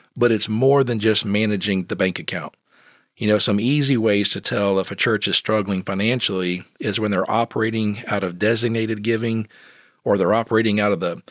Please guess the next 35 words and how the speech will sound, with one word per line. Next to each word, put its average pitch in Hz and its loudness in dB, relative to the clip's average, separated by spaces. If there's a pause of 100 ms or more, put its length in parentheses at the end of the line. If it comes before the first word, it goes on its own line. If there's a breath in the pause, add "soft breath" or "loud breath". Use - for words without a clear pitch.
(300 loud breath)
proceeds 131 2
from 107 -2
a 95 0
land 120 0
sale, 110 2
or 110 0
they're 98 0
operating 107 0
out 101 2
of 92 0
some 104 2
one-time 110 0
large 107 0
gift 107 0
or 98 -2
an 95 -2
unplanned 104 0
gift 110 0
they 107 -2
receive. 107 0 (680 loud breath)
And 110 -2
look, 104 2
this 143 2
isn't 123 2
us 110 0
hating 113 0
on 104 0
churches 101 0
who, 104 2
who 107 0
find 107 0
themselves 101 0
in 104 0
this 98 0
situation. 95 0